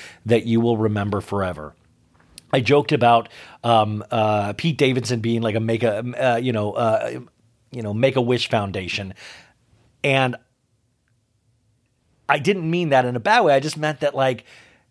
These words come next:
Pete is obviously potentially living his dream dating Kim Kardashian, but this is kinda like, these are my dreams.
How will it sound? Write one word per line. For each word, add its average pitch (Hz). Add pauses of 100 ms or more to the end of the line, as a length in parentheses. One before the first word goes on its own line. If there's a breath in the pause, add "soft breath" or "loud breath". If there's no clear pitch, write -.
(720)
Pete -
is 135
obviously 139
potentially 117
living 120
his 107
dream 120
dating 113
Kim 113
Kardashian, 113 (400 loud breath)
but 135
this 302
is 160
kinda 170
like, 160
these 208
are 269
my 196
dreams. 117